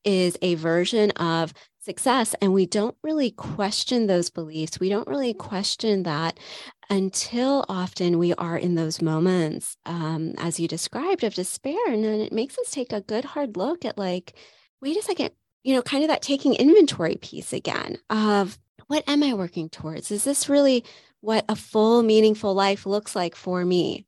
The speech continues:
right? And really taking a look at that, because as you mentioned, success does mean something different to each of us. And it does look different for each of us.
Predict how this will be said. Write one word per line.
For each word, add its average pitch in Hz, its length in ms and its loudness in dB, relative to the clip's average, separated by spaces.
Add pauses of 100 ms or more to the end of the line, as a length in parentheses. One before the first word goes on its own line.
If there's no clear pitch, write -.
right? 185 460 0 (180)
And 196 500 0
really 208 320 2
taking 233 340 -2
a 202 40 2
look 185 240 -4
at 339 140 -6
that, 170 240 -4
because 202 280 -8
as 185 220 -2
you 190 100 -4
mentioned, 208 500 -2
success 233 560 -8 (340)
does 311 340 -2
mean 180 280 4
something 165 360 -4
different 156 340 -6
to - 180 -12
each - 180 -8
of 147 100 -6
us. 147 220 -4
And 208 140 2
it 220 160 0
does 311 320 -2
look 196 220 0
different - 340 -6
for 170 180 -6
each 156 240 -8
of 143 80 -10
us. 151 200 -6